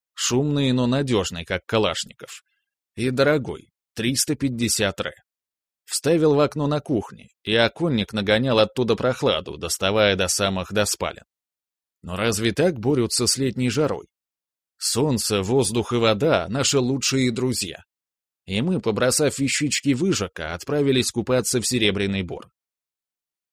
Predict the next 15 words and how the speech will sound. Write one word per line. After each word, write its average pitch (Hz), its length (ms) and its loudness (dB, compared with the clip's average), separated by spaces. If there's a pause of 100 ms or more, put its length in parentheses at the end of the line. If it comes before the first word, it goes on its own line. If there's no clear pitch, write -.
(120)
Пляж 143 360 0
встретил 143 580 0
нас 143 200 0
шумом, 90 580 -2
гамом 104 520 -2
и - 60 -10
разморённым 110 720 2
весельем. - 560 -4 (540)
Взрослое 143 580 2
поколение 139 720 2
отдыхающих 113 840 0
устроило 127 540 2
лежбище 117 600 0
на 113 80 0
бережку, 117 640 0